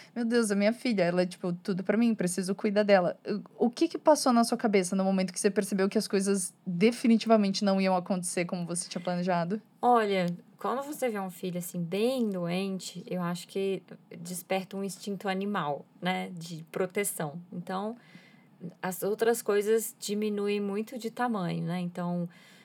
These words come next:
Speaker 2: primeiro ela, o que precisa ser feito e tal, depois, não, ela tá, é, no hospital, com o médico,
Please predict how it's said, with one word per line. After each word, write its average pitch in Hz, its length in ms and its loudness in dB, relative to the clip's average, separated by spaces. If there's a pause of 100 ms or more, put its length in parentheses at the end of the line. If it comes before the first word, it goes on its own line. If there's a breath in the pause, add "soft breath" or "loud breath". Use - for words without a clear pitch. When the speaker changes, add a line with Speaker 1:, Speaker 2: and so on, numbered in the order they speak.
(100)
Speaker 2:
primeiro 233 760 2
ela, 220 600 2
o 214 60 -4
que 214 120 -16
precisa 180 200 -10
ser 180 120 -8
feito 208 420 -2
e - 20 -12
tal, 202 380 -4
depois, 202 680 -2
não, 190 220 -6
ela 170 220 -6
tá, 196 360 -4 (520 soft breath)
é, 175 180 -2
no 170 80 -4
hospital, 240 540 0
com 185 280 -8
o 175 40 -4
médico, 196 840 -4